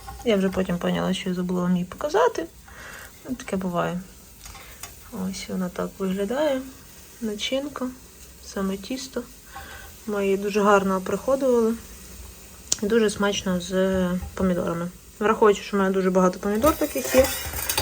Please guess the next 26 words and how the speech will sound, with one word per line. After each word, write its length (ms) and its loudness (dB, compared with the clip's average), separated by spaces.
що 100 -10
всі 160 -2
наступні 460 2
запіканки 520 2
будуть 240 6
також 260 -2
з 60 -8
помідорами. 600 4
<laughs> 40 4
Сьогодні 280 12
той 200 2
ранок, 340 2
коли 280 2
у 80 8
нас 380 6
переводять 460 8
годинник, 500 6
і 100 4
ми, 300 8
типу, 280 -6
проснулися 600 2
пізніше. 540 4
Але 260 4
це 160 2
означає, 600 4
що 380 0